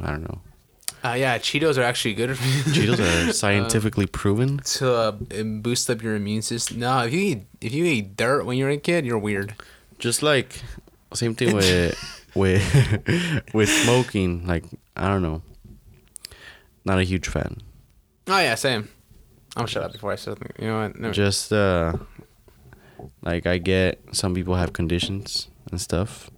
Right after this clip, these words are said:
Speaker 2: I mean, like, okay, mar-, there's a difference. Marijuana, it's like, some people use it for, uh, other
Speaker 1: But y-
Speaker 2: shit.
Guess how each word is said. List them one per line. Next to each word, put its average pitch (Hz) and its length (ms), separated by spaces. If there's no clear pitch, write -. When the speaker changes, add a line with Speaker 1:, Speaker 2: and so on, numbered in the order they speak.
Speaker 2:
I 156 40
mean, 175 200
like, 165 300
okay, 117 380
mar-, 113 460
there's 127 260
a 110 60
difference. - 320
Marijuana, 123 720
it's - 120
like, 95 300
some - 220
people 110 160
use 107 100
it 104 80
for, 98 320
uh, 87 380
other 98 80
Speaker 1:
But 101 100
y- - 40
Speaker 2:
shit. 92 340